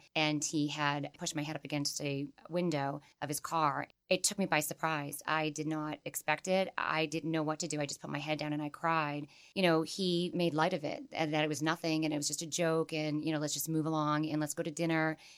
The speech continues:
And I did. I mean, knowing that it wasn't right, I knew it wasn't right, but I was so, I didn't know how, I was so shocked and I was so surprised by it. But I loved him. Well, I say love, but at, back then, I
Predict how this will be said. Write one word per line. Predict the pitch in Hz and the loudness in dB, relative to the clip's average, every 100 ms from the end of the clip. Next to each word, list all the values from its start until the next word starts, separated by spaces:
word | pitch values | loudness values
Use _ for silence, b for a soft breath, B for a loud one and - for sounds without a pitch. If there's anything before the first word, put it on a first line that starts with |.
| b - | b -2
And | 160 | 2
I | 170 | 4
did. | 151 185 165 147 | 6 4 4 0
I | 175 | 2
mean, | 170 175 | 4 6
knowing | 190 214 | 4 4
that | 170 156 | 4 2
it | 147 | 2
wasn't | 160 151 | -2 -2
right, | 147 143 170 180 | -2 0 2 2
I | |
knew | 156 175 180 | 2 2 2
it | - | 2
wasn't | 147 147 | 0 0
right, | 147 147 156 - b b b - | 0 0 0 -4 b b b 2
but | 170 | 4
I | 156 | 4
was | 156 156 - _ _ | 4 0 -2 _ _
so, | - - 208 214 190 - _ - | -2 2 4 4 2 -2 _ -8
I | - 170 | -2 0
didn't | 180 196 | 0 2
know | 196 | 2
how, | 180 | 2
I | - | 2
was | 175 - | 2 0
so | 170 | 0
shocked | - 170 143 - | 2 0 -2 -4
and | 165 | -2
I | 156 | 0
was | 156 | 0
so | 160 | -4
surprised | 147 - 151 156 - | -4 0 2 2 -2
by | 151 | -4
it. | 147 139 - b b _ - | -4 -6 -12 b b _ 4
But | 214 175 170 - - | 6 6 2 -2 0
I | |
loved | 160 170 - | 2 2 0
him. | - - _ | -8 -10 _
Well, | 170 156 151 | -2 2 2
I | 160 | 0
say | 165 175 | 0 0
love, | 156 147 147 143 | 2 2 2 2
but | 156 | 2
at, | 143 - | 0 0
back | 147 - | 0 0
then, | 165 151 151 | 0 2 0
I | 147 | -4